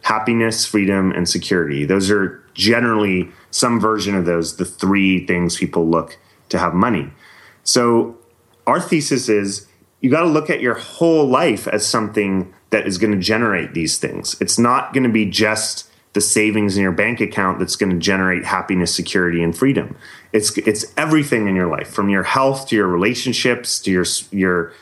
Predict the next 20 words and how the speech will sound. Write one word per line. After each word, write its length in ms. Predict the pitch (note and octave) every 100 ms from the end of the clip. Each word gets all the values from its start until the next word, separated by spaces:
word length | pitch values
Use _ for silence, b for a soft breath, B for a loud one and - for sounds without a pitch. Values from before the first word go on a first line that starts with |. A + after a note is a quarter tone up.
| B
spirituality, 960 | - - A2 A#2 A#2 G#2+ G2 A2+ A2+ A2+
if 140 | G#2+
you 80 | G#2
have 240 | G#2+ G2+
a 60 | G2+
spiritual 680 | - G#2+ G#2 G#2 A2+ G#2 G2+
path, 480 | - G#2+ G#2 G#2 - B B B -
to 180 | - G#2
your 160 | F2+
creativity, 800 | - A#2+ A2+ - B2+ B2 A#2+ A#2
to 120 | A2+
your 160 | G2 E2+
work, 480 | F2 A2+ A#2 A2+ -
to 160 | - B2+
everything. 520 | B2+ A#2+ G2 D#2+ E2 B B B B B
And 260 | A2 A2 A2+
you 100 | B2+
can 160 | C3+ B2+
actually 400 | C3+ C#3 - G#2+
spend 920 | - - - D3 E3+ B2+ A#2 A#2